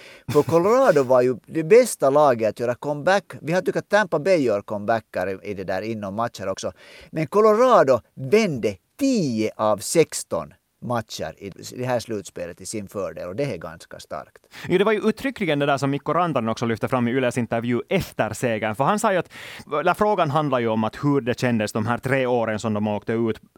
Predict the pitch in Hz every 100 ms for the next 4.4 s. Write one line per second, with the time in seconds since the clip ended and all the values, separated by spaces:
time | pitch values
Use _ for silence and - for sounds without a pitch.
0 | - 98 135 127 139 127 104 98 98 -
1 | 156 143 143 123 117 120 110 120 123 -
2 | 160 175 202 165 117 - 113 107 151 160
3 | 131 110 113 107 110 123 143 135 117 117
4 | 139 127 -